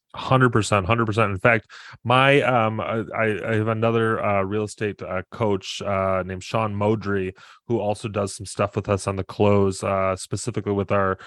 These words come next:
Close Pro product. And he and I, um, have talked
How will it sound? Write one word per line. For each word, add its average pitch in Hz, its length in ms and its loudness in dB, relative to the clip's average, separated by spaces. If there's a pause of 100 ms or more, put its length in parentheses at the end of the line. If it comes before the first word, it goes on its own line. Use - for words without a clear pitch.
(240)
Close 107 260 0
Pro 110 460 0
product. 98 580 -2 (300)
And 101 340 -6
he 147 240 -2
and 143 100 2
I, 120 360 2
um, 104 260 -2
have 101 180 -4
talked - 360 -8